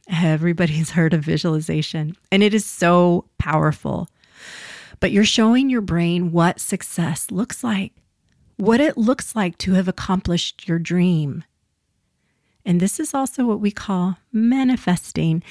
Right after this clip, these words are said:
And I'm gonna do a whole episode on this because most people are trying to get to point B and they're not manifesting from point B.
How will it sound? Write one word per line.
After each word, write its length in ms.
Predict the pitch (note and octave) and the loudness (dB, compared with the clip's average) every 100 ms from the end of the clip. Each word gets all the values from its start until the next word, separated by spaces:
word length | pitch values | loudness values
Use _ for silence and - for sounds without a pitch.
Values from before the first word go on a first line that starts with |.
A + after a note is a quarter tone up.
| - - | -16 -8
And 100 | F3+ | 2
I'm 60 | F3+ | 4
gonna 160 | G3+ | 4
do 200 | G#3+ G3 | 4 2
a 40 | D#3+ | 0
whole 440 | D#3+ - G3 F#3 | -4 -6 -2 -2
episode 520 | - E3 E3+ - D3+ D3+ | -2 -4 -6 -4 -4 -2
on 180 | D3+ | -4
this 260 | D#3 D#3 - | -2 -4 -6
because 400 | - - F3 D#3 | -10 -8 -6 -4
most 320 | E3 E3 G3+ | 0 0 0
people 340 | - G3+ F3 - | -2 -4 -2 -2
are 100 | E3 | -4
trying 420 | - - E3+ E3+ | -6 -4 -2 0
to 60 | E3 | -2
get 220 | E3 D#3+ | -4 -6
to 60 | - | -8
point 420 | - E3+ D#3+ - | -6 -4 -4 -6
B 360 | F3+ F#3 G3 G#3 - - - - | -4 -2 -2 -4 -10 -20 -20 -8
and 100 | D#3 | -2
they're 120 | D#3 | 0
not 240 | D#3+ F3 - | 2 0 0
manifesting 800 | F3 E3+ E3+ E3 D#3+ - D#3 D#3 | 0 2 0 -2 -4 -6 -8 -8
from 260 | - D3+ | -8 -8
point 340 | - D3 D3 G3 | -6 -8 -8 -8
B. 360 | D3 C#3+ D#3 | -6 -6 -8